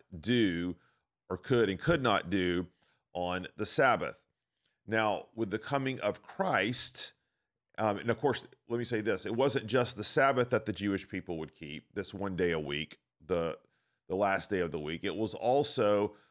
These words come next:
a whole host of other festivals, observances, um,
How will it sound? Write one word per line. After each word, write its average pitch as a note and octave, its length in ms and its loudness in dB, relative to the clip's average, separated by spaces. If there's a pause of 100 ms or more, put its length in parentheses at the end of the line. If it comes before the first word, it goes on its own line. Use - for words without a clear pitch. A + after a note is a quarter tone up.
a - 80 -8
whole B2 360 0
host C3+ 480 0
of A2 160 0 (120)
other G#2+ 520 2 (600)
festivals, F#2+ 880 0
observances, F#2+ 1200 0
um, F2 400 -4